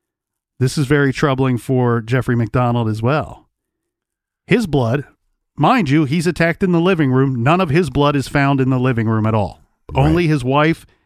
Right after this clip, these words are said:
Speaker 1: and daughter Kimberly's blood is found in the living room on that magazine in the living room. His blood is located in the bedroom where Colette was killed.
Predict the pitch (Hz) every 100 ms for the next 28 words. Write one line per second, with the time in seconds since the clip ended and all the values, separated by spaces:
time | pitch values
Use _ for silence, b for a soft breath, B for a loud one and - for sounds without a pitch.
0 | - 147 135 139 147 - 139 135 127 123
1 | 123 110 127 120 117 - 123 117 117 123
2 | 113 110 110 113 110 - 131 123 131 135
3 | 123 120 120 113 110 104 110 107 117 110
4 | 110 95 87 - _ - B B B B
5 | - 277 269 - 123 107 165 - _ _
6 | _ _ _ _ _ _ 175 143 160 156
7 | 156 147 147 147 - 135 123 123 127 -
8 | 123 117 131 131 151 147 127 120 - 127
9 | 120 - 127 - 117 160